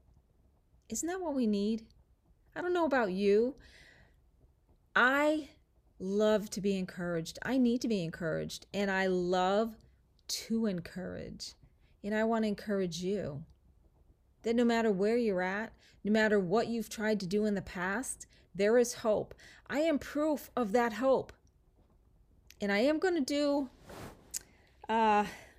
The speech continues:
a picture one of these times when I can remember to print one.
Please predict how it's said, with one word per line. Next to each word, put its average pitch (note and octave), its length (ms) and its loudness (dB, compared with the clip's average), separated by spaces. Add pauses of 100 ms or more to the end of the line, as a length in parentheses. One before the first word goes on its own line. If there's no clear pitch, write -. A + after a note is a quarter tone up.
a A3 80 -14
picture D4 640 2 (800)
one A3+ 160 2
of C#4+ 60 2
these E4+ 200 4
times C4+ 560 0
when A3 120 0
I G3+ 120 0
can A3 160 -4
remember G#3+ 340 0
to A3+ 80 -4
print G#3+ 280 -4
one. G3+ 320 -4